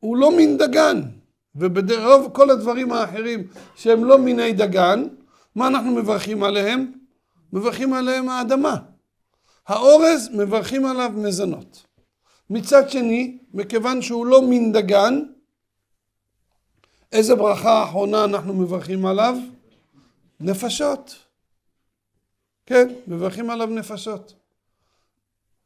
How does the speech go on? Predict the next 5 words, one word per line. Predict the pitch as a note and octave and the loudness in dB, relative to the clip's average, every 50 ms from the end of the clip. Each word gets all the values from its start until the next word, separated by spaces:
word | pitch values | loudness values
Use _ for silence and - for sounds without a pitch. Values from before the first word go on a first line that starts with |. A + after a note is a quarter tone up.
| _ _ _ _ _ - | _ _ _ _ _ -8
אבל | F3+ E3 F3 G3 G3+ A3 B3+ - - - - | -6 0 4 6 6 6 6 4 -2 -8 -16
בברכה | D#3+ D3 D#3+ D3 D3+ D#3 D3 - E3+ A3 A3+ | -10 -8 -8 -6 -6 -8 -8 -2 0 0 0
ראשונה | A3 A3+ - - G#3+ G3 F3+ F3 F3 F3 | 0 -2 -6 -4 -4 -4 -2 -2 -2 -4
זה | E3+ G3 G3 | -6 -8 -10
שונה. | - A#3 A#3+ C4 D4 | -8 -6 -6 -4 -4